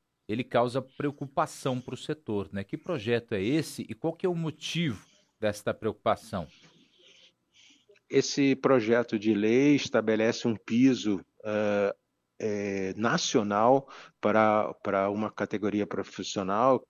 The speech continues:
Speaker 2: categoria de, de enfermagem. Ah, importante ressaltar que o segmento dos filantrópicos não é contra nenhum tipo de, de aumento e de, de valorização das categorias que ate-, atendem no hospital.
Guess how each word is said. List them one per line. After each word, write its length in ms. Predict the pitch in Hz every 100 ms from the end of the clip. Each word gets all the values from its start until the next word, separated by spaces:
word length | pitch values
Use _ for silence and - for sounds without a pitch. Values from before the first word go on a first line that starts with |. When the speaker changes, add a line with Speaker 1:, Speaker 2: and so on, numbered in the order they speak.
| -
Speaker 2:
categoria 560 | 92 98 92 95 98
de, 220 | 90 92 87
de 180 | -
enfermagem. 840 | 101 - 107 90 87 104 120 147 - - - -
Ah, 320 | 98 101 104 101
importante 600 | 95 110 - 120 120 107
ressaltar 800 | 113 110 110 104 - 101 101 95
que 380 | - 104 101 101
o 240 | 98 120 131
segmento 720 | - 107 104 104 104 101 98
dos 200 | 101 -
filantrópicos 640 | 104 101 - 101 - 117
não 160 | 151
é 60 | 156
contra 440 | - 107 135 -
nenhum 360 | 95 107 131 135
tipo 400 | - 120 117 107
de, 280 | 95 95 90 _ - -
de 160 | 101 110
aumento 760 | 95 101 113 120 120 - 104
e 220 | 98 104 101
de, 520 | 95 95 98 95 92
de 500 | 87 95 92 90 90
valorização 880 | - 120 123 110 107 95 - 113 120
das 160 | 101 -
categorias 640 | - - 98 101 107 -
que 80 | 98
ate-, 240 | - 104
atendem 380 | 98 101 101 101
no 100 | 98
hospital. 640 | 95 - - - 90 139